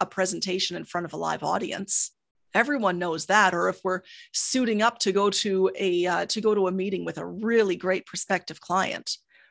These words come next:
bring that same intentionality into your virtual meetings, and you'll be able to figure this out. And as far as practice goes, you know, think about the experience of the person on the other side of the camera. That's what you're going for. What is that person experiencing?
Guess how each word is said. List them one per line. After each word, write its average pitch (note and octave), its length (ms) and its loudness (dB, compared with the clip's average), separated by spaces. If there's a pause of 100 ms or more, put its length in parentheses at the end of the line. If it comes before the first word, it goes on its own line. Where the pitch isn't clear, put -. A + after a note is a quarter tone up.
(200)
bring D#4+ 320 2
that A#3+ 260 2
same A3 360 -2
intentionality F#3 1000 -4
into G#3 400 -2
your G#3+ 140 -4
virtual G#3 500 -4
meetings, A3 460 -4
and G3 200 -4
you'll G#3+ 140 4
be G#3+ 200 0
able B3 200 2
to B3 60 -2
figure G#3 320 -2
this F#3 240 -2
out. G#3 340 0 (580)
And B3 300 4 (100)
as C4+ 200 4
far D#4 220 6
as D4 120 4
practice - 480 -2
goes, G#3 520 2 (180)
you C4 80 -2
know, C#4 80 8
think D#4 300 0
about E4 220 2
the C#4+ 100 -2
experience G3+ 600 -2
of G3+ 100 -6
the - 60 -2
person F3 360 -2
on F3 100 -2
the F3 100 -2
other F3 160 -2
side D#3+ 260 -2
of - 60 -10
the D#3+ 80 -8
camera. - 400 -10 (500)
That's C4 220 4
what - 80 -4
you're C4+ 120 -2
going G3 220 2
for. - 220 -6
What A3 180 -2
is B3+ 220 -6
that F#3+ 340 4
person G3 400 0
experiencing? - 840 -4